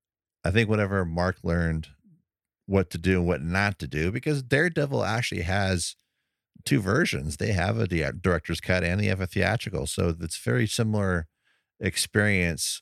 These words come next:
um, with the smaller titles like that, like Daredevil, like Ghost Rider, that he probably said, "You know, I learned something from that, and I'm gonna bring something different to the table with this one."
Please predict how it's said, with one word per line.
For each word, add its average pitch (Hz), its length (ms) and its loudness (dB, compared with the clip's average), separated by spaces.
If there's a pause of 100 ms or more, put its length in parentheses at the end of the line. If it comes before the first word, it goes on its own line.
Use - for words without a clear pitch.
(120)
um, 80 280 0
with 82 160 -4
the 82 80 -4
smaller 85 420 0
titles 80 440 -4
like 76 200 -6
that, 71 280 -4 (420)
like 85 160 -2
Daredevil, 73 440 -2
like 73 180 -4
Ghost 73 300 -4
Rider, 73 240 -4
that 73 160 -2
he 80 80 -4
probably 82 320 0
said, 87 160 -2
"You 92 80 4
know, 90 80 6
I 85 80 4
learned 82 260 2
something 80 340 -2
from - 160 4
that, 76 200 0
and - 100 0
I'm 80 100 -2
gonna 76 180 0
bring 85 360 -2
something 78 300 -4
different 71 280 -2
to 78 60 -2
the 73 80 0
table 76 500 -2
with 80 220 -6
this 90 220 4
one." 71 240 -6